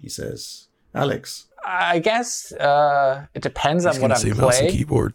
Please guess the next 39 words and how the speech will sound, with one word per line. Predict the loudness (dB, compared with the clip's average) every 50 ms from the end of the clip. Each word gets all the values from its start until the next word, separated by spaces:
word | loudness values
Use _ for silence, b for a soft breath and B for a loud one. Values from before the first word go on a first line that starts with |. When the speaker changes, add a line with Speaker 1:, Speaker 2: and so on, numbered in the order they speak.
| -4
Speaker 2:
Mouse | -2 0 0 0 0 -2
and | -2 0
keyboard | 0 0 0 -2 -4
is | -4
the | -6 -6
best | -4 -4 -4 -4 -4
controller | -6 -4 -2 0 2 2
that | 2 2
ever | 2 2 0
existed. | -2 0 -2 0 0 0 0 2
No, | 2 2 2 2
but | 2 2
I | 0 0
play, | 0 2 2 2 2
I | 2 0 0
play | 0 0 -2
some | 0 0 0 0 2
games | 2 0 0 0 0
with, | 0 0 0 0 -2 -2
uh, | -2 0 2 0 0 -2 -6 -10 _ _ _ _ _ -4
uh, | -4 -4 -4 -4 -10 -14 -14
controller. | -12 -10 -6 -4 -2 -2 -2 -2
I | -2
played | 0 0 0 0
the | 0 0
Dark | -2 -2 -4 -2
Souls | 0 0 0 0 0
games | 0 0 0 0 -2 -6
with | -10 -12
controllers. | -10 -8 -4 0 0 0 0 0 -4 -8 B B B B B B
Play | 0 0 2
fighting | 2 2 2 2 2 2
games | 2 0 0 0 -2
with | -4 -4 -2
controllers. | -2 -2 0 2 2 2 2 0 -4 -8 -12 -20 _ B B B B -14 B B B B B B B B B
Um, | 0 2 2 2 2 2 2 0 0 -2 -2 -2 -4 -6 _ _ _ _ _ _ _ _ _ _ _ _
uh, | 2 2 4 4 4 2 2 0
I | 0
guess | 0 0 0 0 -2 -6 -10 -12